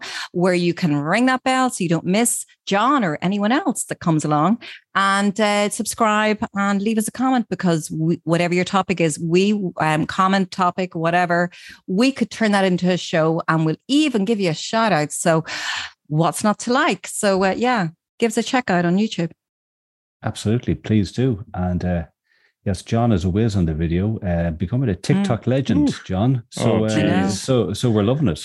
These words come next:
Speaker 2: We're, we're loving that. We're, uh, I've just recently kind of got onto TikTok, and, uh,
Speaker 3: Yeah.
Speaker 2: you're, you're
Speaker 3: Well,
Speaker 2: constantly popping up. So, uh, so yeah.
Speaker 3: That's, that's good. I mean, it's, it's funny because,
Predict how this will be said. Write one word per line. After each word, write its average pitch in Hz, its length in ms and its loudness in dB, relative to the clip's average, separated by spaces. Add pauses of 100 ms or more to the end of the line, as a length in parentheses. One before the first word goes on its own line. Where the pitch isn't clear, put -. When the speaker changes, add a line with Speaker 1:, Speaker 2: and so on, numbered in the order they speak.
Speaker 2:
We're, 92 180 0
we're 92 140 2
loving 110 260 2
that. 87 220 0
We're, 85 220 -4
uh, 95 220 0
I've 104 180 2
just 107 200 0
recently 117 320 2
kind 87 180 -2
of 76 100 -4
got 82 140 0
onto 78 300 -6
TikTok, - 500 -8 (120)
and, 82 300 -4
uh, 85 160 -2
Speaker 3:
Yeah. 131 460 -4 (380)
Speaker 2:
you're, 107 100 -4
you're 101 180 -2
Speaker 3:
Well, 139 160 -2
Speaker 2:
constantly 117 280 -4
popping 113 300 0
up. 113 140 -2
So, 95 200 -4
uh, 101 160 -4
so - 200 -10
yeah. 135 220 -4 (460)
Speaker 3:
That's, 160 320 0
that's 156 220 0
good. 135 280 0
I 147 80 2
mean, 147 220 2
it's, 147 180 0
it's 143 160 0
funny 135 300 0
because, 110 640 0